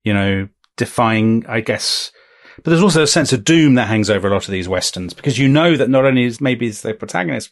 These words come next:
potentially doomed, but the world is doomed as well. I think that was what gives it this sort of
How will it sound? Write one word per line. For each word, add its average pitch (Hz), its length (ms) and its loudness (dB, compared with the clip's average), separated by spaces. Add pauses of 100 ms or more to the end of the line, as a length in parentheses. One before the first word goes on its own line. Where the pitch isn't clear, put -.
(100)
potentially 101 400 -8
doomed, 104 380 -6 (260)
but 131 100 -2
the 131 120 2
world 151 420 2
is 127 120 0
doomed 107 340 -2
as 101 140 -10
well. 131 180 0
I 101 40 -4
think 113 180 -10
that 107 120 -8
was 107 200 -14
what 104 160 -10
gives 135 200 -8
it - 80 -10
this 101 160 -12
sort - 200 -14
of 104 180 -14